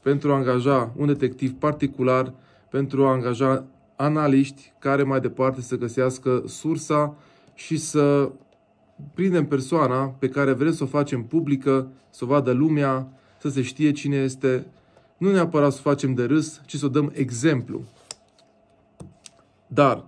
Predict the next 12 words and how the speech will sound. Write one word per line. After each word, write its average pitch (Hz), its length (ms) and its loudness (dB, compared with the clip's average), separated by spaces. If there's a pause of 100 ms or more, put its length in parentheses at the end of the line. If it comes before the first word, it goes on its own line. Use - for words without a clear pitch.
(300)
nu 151 140 -2
terminăm 143 400 2
în 135 80 0
această 131 400 -2
notă, 151 560 0 (340)
ci - 180 -6
mai 151 180 2
departe 131 680 0 (320)
terminăm 135 340 0
într-o 143 220 -2
notă 143 180 0
pozitivă. 123 720 -6